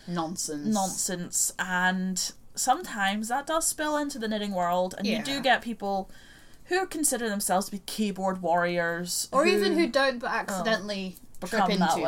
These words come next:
Speaker 1: that. Yeah.
Speaker 2: And it's not very fun to be on the receiving end of that.
Speaker 1: No.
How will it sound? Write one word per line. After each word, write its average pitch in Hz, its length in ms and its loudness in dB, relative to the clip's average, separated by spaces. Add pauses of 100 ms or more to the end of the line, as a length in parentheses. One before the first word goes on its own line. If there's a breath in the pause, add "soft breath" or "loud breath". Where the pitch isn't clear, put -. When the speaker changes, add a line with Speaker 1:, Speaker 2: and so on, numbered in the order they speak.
Speaker 1:
that. 160 260 -2
Yeah. 147 260 -4 (480 loud breath)
Speaker 2:
And 226 580 4 (360)
it's 359 180 0
not 339 140 4
very 247 160 2
fun 240 280 2
to 233 60 -8
be 226 120 -2
on 226 80 0
the 220 80 0
receiving 262 420 -2
end 285 200 -2
of 294 100 -10
that. - 480 2 (100)
Speaker 1:
No. 277 160 -6